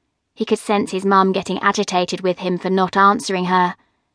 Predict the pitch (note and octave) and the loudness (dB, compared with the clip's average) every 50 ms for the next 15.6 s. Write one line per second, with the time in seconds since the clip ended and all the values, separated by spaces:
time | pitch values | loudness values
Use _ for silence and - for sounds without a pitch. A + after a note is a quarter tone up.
0 | _ _ - G#3 G3+ G3 F#3+ G3+ G3+ G#3+ A3+ A#3 G#3 F3+ - - G3 - - F#3+ | _ _ -8 -8 -6 -2 0 2 2 4 4 4 4 2 2 2 -2 -2 2 2
1 | F#3+ F#3 - G3+ G3 F#3 F#3 F#3 - - F#3 F#3 F#3+ F#3+ F#3+ F#3+ F#3 F3+ F3+ F#3 | 2 2 0 -2 -4 -2 -2 -2 -2 -2 -2 0 2 2 2 0 -2 -4 -2 0
2 | F#3+ F#3+ F#3+ F#3 F#3 G3 - - _ _ _ _ _ _ _ _ _ _ _ _ | 0 0 0 -2 -2 -4 -8 -10 _ _ _ _ _ _ _ _ _ _ _ _
3 | _ _ _ _ _ _ _ _ - G#3 G#3 G#3 G#3 - G#3 G#3 - G3+ G3+ G3 | _ _ _ _ _ _ _ _ -6 0 2 2 2 2 0 2 2 2 2 2
4 | - F#3 - F#3+ F3 - G3 F#3 F#3 F3+ F3+ F3 F3 F3 F3+ F3 F3 F3 - G3+ | 0 -4 -6 -6 -8 -2 2 2 4 4 4 4 4 6 6 6 4 4 0 0
5 | F#3+ F3+ F3+ F3+ - - - _ - - _ - - G3+ G#3 G#3+ B3 B3 A#3+ A#3 | 2 2 2 0 -2 -6 -12 _ -20 -12 _ -6 -2 -2 0 2 2 2 2 2
6 | A3+ - A#3 A3+ A3+ - G#3+ G#3+ - G#3+ A3 A3+ A#3 G#3+ G#3 G3+ - - G3 - | 2 2 2 2 2 2 0 0 2 4 4 4 4 2 0 0 -4 -4 -6 -2
7 | A3 B3 C4 C4 A3 F#3+ F3 F3+ - - - - G#3 G3+ G3 G3+ G#3 G#3+ G#3+ G#3+ | 0 2 2 4 4 4 4 2 0 -4 -8 -6 -4 -2 2 2 4 6 6 6
8 | G#3 G#3 - G#3 G#3 G3+ F#3+ - F3+ F3+ - - - A3 G#3+ - - - F#3 - | 6 4 6 6 6 6 4 2 -2 -4 -4 -6 -4 -4 -4 -4 -4 -8 -8 -2
9 | F#3+ F3+ F#3 F3+ E3+ F3+ F3 - - - _ _ _ _ _ _ _ _ _ _ | 0 0 0 0 -2 -2 -4 -6 -8 -12 _ _ _ _ _ _ _ _ _ _
10 | _ _ - - G3+ F#3 F#3+ F#3+ F#3+ F#3+ - G3 F#3 F#3 F#3+ F#3+ F#3 F3+ F#3+ F3+ | _ _ -8 -8 -6 0 4 4 4 4 2 0 2 4 4 4 4 2 -2 -4
11 | F3+ F3+ G3 - - - _ _ _ _ _ _ _ _ _ _ _ _ _ _ | -4 -4 -6 -6 -10 -16 _ _ _ _ _ _ _ _ _ _ _ _ _ _
12 | _ _ _ _ _ _ _ _ _ _ _ _ _ _ _ _ _ _ _ - | _ _ _ _ _ _ _ _ _ _ _ _ _ _ _ _ _ _ _ 2
13 | A#3 A3+ A3 A3 G#3 G3 G3 - - A3 A3+ - - G#3 G3 - - G3+ G3 G3 | 4 6 6 6 4 4 2 0 0 0 0 2 0 0 -2 0 2 2 2 2
14 | F#3+ F#3+ E3+ E3+ F#3+ G3 G3+ G3+ G3+ G3+ F#3+ - - - - G3 F#3+ F#3+ - F#3+ | 2 2 0 2 4 4 4 4 4 4 2 0 0 -2 0 0 0 0 -2 -6
15 | - - - G3+ G3+ G3 F#3+ F#3 F#3 - - - | -6 -2 0 0 2 2 2 0 -2 -2 -4 -8